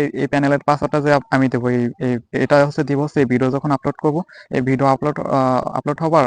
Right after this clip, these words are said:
মানে দুই থেকে তিন ঘন্টা পরে আমাদের Telegram চ্যানেলে দিয়ে দেবো, ঠিক আছে? তো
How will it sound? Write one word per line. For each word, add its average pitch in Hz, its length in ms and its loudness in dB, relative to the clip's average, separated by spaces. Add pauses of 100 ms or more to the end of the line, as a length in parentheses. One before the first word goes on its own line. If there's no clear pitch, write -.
(120)
মানে 127 120 0 (120)
দুই 135 140 0
থেকে 143 180 -2
তিন 147 160 0
ঘন্টা 143 260 0
পরে 151 140 4 (100)
আমাদের 127 240 0
Telegram 127 400 -2
চ্যানেলে 123 300 0
দিয়ে 117 140 -4
দেবো, 113 160 -8
ঠিক 127 140 -6
আছে? 139 120 -8 (680)
তো 135 80 -14